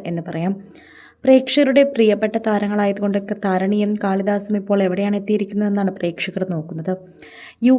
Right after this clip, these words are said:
കെയിൽ തന്നെ എല്ലാ മലയാളികൾക്കും വളരെയധികം സുപരിചിതനായ ഒരു മലയാളി തന്നെയായ ഷെഫ് കാർണവർ എന്നറിയപ്പെടുന്ന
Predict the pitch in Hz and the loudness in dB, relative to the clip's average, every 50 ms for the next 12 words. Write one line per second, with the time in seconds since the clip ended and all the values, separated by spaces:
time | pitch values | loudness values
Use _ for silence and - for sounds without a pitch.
0 | 240 247 294 294 302 302 269 269 208 190 196 - - - 202 208 220 226 240 254 | 2 4 4 4 6 6 4 2 2 2 0 -2 -2 0 0 2 2 4 4 4
1 | 247 240 214 208 214 214 214 202 214 208 208 - 202 202 190 185 196 208 220 220 | 4 4 4 4 2 2 2 0 0 -2 0 0 0 2 2 2 2 0 0 0
2 | 220 202 214 208 208 - 208 185 190 190 185 190 190 208 190 180 175 165 160 - | 0 2 0 0 0 -2 -2 -2 -2 -2 -4 -2 -2 0 0 0 0 0 -2 -2
3 | - - 190 208 190 185 175 170 180 185 196 214 214 208 214 196 196 196 190 175 | 0 2 2 2 4 2 2 2 2 2 2 2 2 0 0 0 0 0 0 0
4 | 165 160 170 190 - - - - - - - - - - - - 285 285 285 294 | 0 0 0 0 -2 -4 -10 -14 -16 -16 -16 -14 -8 -2 0 2 2 2 0 -2
5 | - - - 214 202 202 208 214 220 214 214 214 - - 202 196 196 180 170 175 | -6 -2 0 2 2 4 2 2 2 2 2 0 -2 -2 -2 0 0 0 0 0
6 | 175 175 175 175 165 156 160 | -2 -2 -2 -4 -4 -2 -2